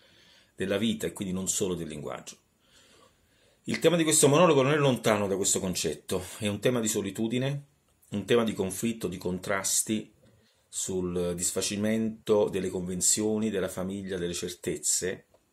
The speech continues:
eh, sulla fascinazione di ciò che non è chiaro, non è controllabile e che nello stesso tempo ha questo potere stregante.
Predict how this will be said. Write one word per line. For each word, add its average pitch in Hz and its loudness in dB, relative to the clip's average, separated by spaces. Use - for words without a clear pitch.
eh, - -8
sulla 98 -2
fascinazione 104 0
di 92 -6
ciò 101 0
che 98 -6
non 98 -4
è 101 -4
chiaro, 82 -4
non 92 -4
è 104 -4
controllabile 101 -2
e - -8
che - -10
nello 95 -6
stesso - -4
tempo 90 -4
ha 92 -16
questo - -8
potere 92 -4
stregante. - -6